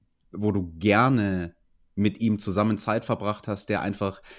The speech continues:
easygoing war und manche Leute, keine Ahnung, die machen's dir einfach so leicht, mit ihnen Zeit zu verbringen und es ist angenehm und es ist unbeschwert und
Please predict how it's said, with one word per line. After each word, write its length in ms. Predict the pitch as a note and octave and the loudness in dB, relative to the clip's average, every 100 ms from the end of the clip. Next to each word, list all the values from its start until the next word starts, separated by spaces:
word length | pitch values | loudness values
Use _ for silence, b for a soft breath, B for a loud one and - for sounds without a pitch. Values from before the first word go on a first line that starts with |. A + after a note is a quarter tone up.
| B B - | B B -2
easygoing 880 | A#2+ D3+ C3 A2 G#2+ A2+ C3 C3 A#2 | 0 2 2 0 2 4 4 2 0
war 240 | B2 C3 | 0 0
und 160 | A2 G#2 | -2 -2
manche 280 | A2 - | -2 -2
Leute, 380 | A2 G#2 A2+ A2+ | 0 0 -2 -4
keine 220 | A#2 G2+ | -4 -4
Ahnung, 200 | A2+ G#2+ | -2 -2
die 60 | F#2+ | -2
machen's 320 | A2+ C#3 A#2 | -4 -4 -4
dir 120 | A2+ | -4
einfach 220 | G2 A2 G2+ | -4 -6 -4
so 200 | A#2 C3 | 0 0
leicht, 560 | G#2+ F#2+ G#2+ D3+ - | 0 0 -2 -8 -6
mit 140 | A2 F#2+ | -6 -2
ihnen 240 | A2+ G#2+ | -2 -2
Zeit 300 | - A2+ B2+ | -2 -6 -4
zu 100 | B2 | -6
verbringen 380 | A2 F#2 G#2+ A#2+ | -8 -4 -4 -4
und 100 | G#2+ | -6
es 80 | G#2 | -8
ist 140 | - | -8
angenehm 580 | - E3+ C#3+ C#3 C3+ B2 | -4 -2 -2 -2 -2 -2
und 80 | G2 | -4
es 100 | G#2 | -8
ist 140 | - | -6
unbeschwert 720 | A#2+ D#3 C#3 - A#2 A#2 A#2 | -4 -4 -4 -6 -6 -4 -2
und 200 | F#2+ F2 | -4 -6